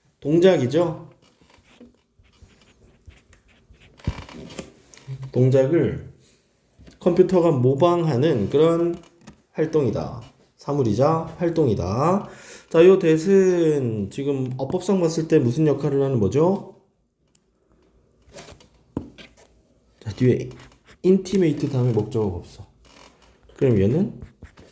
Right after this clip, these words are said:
목적격 관계 대명사. 생략할 수 있겠지? 목적격 관계 대명사다. 자,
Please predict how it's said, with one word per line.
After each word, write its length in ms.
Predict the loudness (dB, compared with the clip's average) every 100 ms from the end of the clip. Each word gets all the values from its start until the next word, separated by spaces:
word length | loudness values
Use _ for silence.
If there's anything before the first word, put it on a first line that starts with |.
| -6
목적격 560 | -6 -2 -4 2 0 2
관계 400 | -2 0 0 0
대명사. 440 | -2 -2 -4 -8 -12 -16 -12
생략할 400 | 0 2 4 0
수 120 | -2
있겠지? 460 | -4 -4 -4 -4 -4 -10 _ _ -20 _ _ -20 _ -20 _ _ _ -20 -20 -20 -20 -20 -20 -20 -20 _ -20 -20 _ _ _ -12 -12 _ _ _ -10 -10 -12 -18 -16 -16 -16 -20 _
목적격 360 | -2 0 2 2
관계 240 | 2 2
대명사다. 640 | 2 0 -2 -2 -2 -4
자, 560 | -4 -2 -2 -2 -6 -10